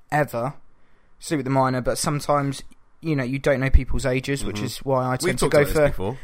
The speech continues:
Speaker 1: We absolutely do, and I've, I've, that's why I, I only, uh, seem to, uh, go for very old women. So that's, uh,
Speaker 2: <laughs>
Speaker 1: that's my plan.
Speaker 2: You steered clear
Speaker 1: That's
Speaker 2: of that
Speaker 1: my
Speaker 2: one,
Speaker 1: plan.
Speaker 2: didn't you?
Speaker 1: If a thirteen-year-old has got a mum, I think I'm good.
Speaker 2: <laughs>
Speaker 1: That's normally my,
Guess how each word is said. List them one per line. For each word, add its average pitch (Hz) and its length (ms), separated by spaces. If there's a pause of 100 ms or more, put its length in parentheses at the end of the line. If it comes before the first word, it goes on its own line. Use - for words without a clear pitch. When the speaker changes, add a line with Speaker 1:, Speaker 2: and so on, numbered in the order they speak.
Speaker 1:
We - 80
absolutely 190 300
do, 170 240
and 139 120
I've, 165 360
I've, 156 440 (300)
that's - 160
why 147 280 (160)
I, 143 100 (960)
I 139 120
only, 143 320
uh, 139 200 (260)
seem 147 320
to, 135 260
uh, 139 160 (920)
go 143 160
for 135 200
very 139 360
old 139 180
women. 143 340
So - 280
that's, 135 340
uh, 139 320
Speaker 2:
<laughs> - 60
Speaker 1:
that's 147 180
my 156 180
plan. 123 320 (160)
Speaker 2:
You 123 80
steered 117 300
clear 135 140
Speaker 1:
That's 107 100
Speaker 2:
of 107 60
that 127 60
Speaker 1:
my 160 60
Speaker 2:
one, 95 80
Speaker 1:
plan. 127 160
Speaker 2:
didn't 110 100
you? 185 40
Speaker 1:
If - 260 (800)
a 160 40
thirteen-year-old 180 640
has 156 120
got 147 120
a 127 40
mum, 185 340 (1200)
I 156 80
think 175 100
I'm 165 100
good. 170 220
Speaker 2:
<laughs> - 320
Speaker 1:
That's 160 320
normally 175 220
my, 165 240